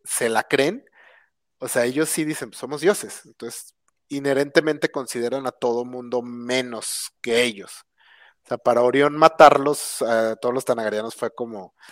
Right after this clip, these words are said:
pues, como matar insectos, supongamos. O sea, no los ve como sus iguales. Entonces, se me hizo como que una dinámica muy interesante entre los héroes de la Tierra y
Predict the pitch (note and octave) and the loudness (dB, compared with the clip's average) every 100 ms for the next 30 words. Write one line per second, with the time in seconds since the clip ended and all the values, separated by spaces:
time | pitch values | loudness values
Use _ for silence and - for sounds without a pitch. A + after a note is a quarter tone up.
0 | - - - _ _ - - - G3 G3+ | -20 -20 -20 _ _ -10 -2 2 6 8
1 | G#3 A#3 A3 G#3+ G#3+ D3+ C3+ - A#2+ C3 | 8 6 6 4 6 -2 -2 -6 0 0
2 | A#2+ G#2 A#2+ B2 D3+ D#3 D#3+ E3 E3 D#3 | -2 -4 -2 2 4 8 8 6 2 0
3 | C3+ A#2+ A2+ B2+ - A2 A#2+ B2 G#2+ - | -2 -2 -6 -10 -10 2 4 4 2 -8
4 | - _ - - - - _ _ _ _ | -14 _ -20 -20 -20 -20 _ _ _ _
5 | _ _ C#3+ C#3+ D3+ C3+ C#3+ F3 E3+ C#3+ | _ _ 4 6 2 2 2 2 2 -2
6 | A#2+ - C#3+ E3 D3 C#3 D3+ B2+ A#2+ C#3 | -2 0 4 4 2 -2 2 0 0 -4
7 | D3 A#2+ C3 A2+ C3 D#3 D#3 A#2+ G#2+ - | -2 -2 -2 -2 2 2 2 -10 -10 -10
8 | G#2 G2 G2 F#2+ F#2+ F#2 _ _ _ _ | -8 -8 -8 -10 -12 -14 _ _ _ _
9 | _ _ _ A#2+ B2 D3+ D3+ D#3 D3+ B2+ | _ _ _ -6 4 6 6 8 8 8
10 | C3+ B2+ C#3 C#3 A2 G2+ G2+ G2 | 4 6 6 4 -4 -8 -8 -10